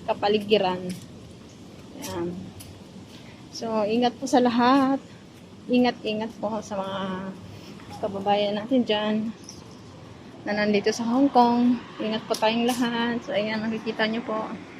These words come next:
Walang katao-tao, guys. Wala pong katao-tao. Ayan. Napakatahimik. Ang tahimik po ng paligid. Marinig mo na lang yung hi-, huni ng ibon.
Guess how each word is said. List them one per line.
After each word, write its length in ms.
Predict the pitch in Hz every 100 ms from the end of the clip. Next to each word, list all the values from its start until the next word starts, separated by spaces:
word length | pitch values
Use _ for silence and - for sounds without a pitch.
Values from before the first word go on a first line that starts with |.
| - - - - - - -
Walang 720 | 202 202 208 214 220 226 220
katao-tao, 640 | 226 226 208 220 214 170 196
guys. 880 | 190 180 156 180 202 - - - - - - - - - - - -
Wala 160 | 196 196 208
pong 160 | 202 196
katao-tao. 640 | 202 208 190 - 180 - 165 - - - - -
Ayan. 220 | - 180 - - - - - - - - - - - - 220
Napakatahimik. 880 | 208 - 190 185 196 208 202 190 - - - - - - - - - - - -
Ang 120 | 254 262
tahimik 440 | 285 247 247 247
po 80 | 247
ng 320 | 240 269 269 - - - - - -
paligid. 480 | 208 214 202 185 180 226 - - - - -
Marinig 480 | 208 220 233 254 233
mo 80 | 240
na 80 |
lang 160 | 240 247
yung 80 | 240
hi-, 240 | 233 226 220
huni 240 | 233 233
ng 140 | 233 214
ibon. 300 | 226 214